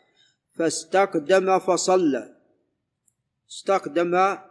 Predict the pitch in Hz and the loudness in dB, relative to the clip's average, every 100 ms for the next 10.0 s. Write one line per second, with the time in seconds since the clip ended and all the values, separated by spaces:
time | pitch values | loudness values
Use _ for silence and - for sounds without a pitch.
0 | _ _ _ _ _ 180 151 160 180 190 | _ _ _ _ _ 0 2 4 2 2
1 | 170 151 151 139 175 147 180 208 175 - | 0 0 -2 -2 -2 2 2 2 -6 -12
2 | 180 165 117 120 160 151 175 160 208 208 | -4 -4 -4 -6 -6 -2 -4 0 0 2
3 | 175 - 185 196 180 160 160 175 202 196 | -2 0 0 2 0 0 0 0 0 0
4 | 165 170 175 214 190 208 202 - 170 165 | 0 0 0 0 2 4 4 4 4 6
5 | 120 - - _ _ _ _ _ _ _ | 4 -6 -20 _ _ _ _ _ _ _
6 | _ _ _ _ _ 180 202 175 156 214 | _ _ _ _ _ 2 4 4 4 4
7 | 208 - 185 - 180 226 233 220 214 165 | 4 4 2 2 6 6 6 2 0 0
8 | - - _ 185 202 196 214 202 196 190 | 0 -8 _ -2 0 2 0 0 2 4
9 | 208 170 180 175 170 143 160 170 127 | 4 2 0 2 0 0 0 2 0